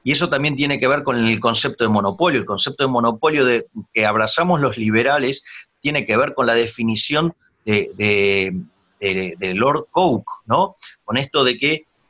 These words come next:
eh, si hay o no restricción del Estado. Es decir, porque vos podés ser monopolio, monopolio porque sos el único vendedor,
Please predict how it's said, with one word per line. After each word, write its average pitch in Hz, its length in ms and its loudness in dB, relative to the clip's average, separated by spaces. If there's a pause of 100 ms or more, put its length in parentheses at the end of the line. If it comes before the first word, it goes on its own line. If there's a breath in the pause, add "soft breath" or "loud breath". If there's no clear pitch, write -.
(120)
eh, 107 520 2 (360)
si 120 480 0
hay 143 260 0
o 135 120 2
no 143 180 4
restricción 127 540 -2
del 104 100 0
Estado. 92 400 -4 (1120)
Es 101 120 -2
decir, 107 180 -2
porque 110 180 -2
vos 160 180 2
podés 139 240 2
ser 139 140 0
monopolio, 127 720 2 (260)
monopolio 131 800 0
porque 107 220 -4
sos - 240 0
el 123 80 -2
único 131 280 -2
vendedor, 120 580 2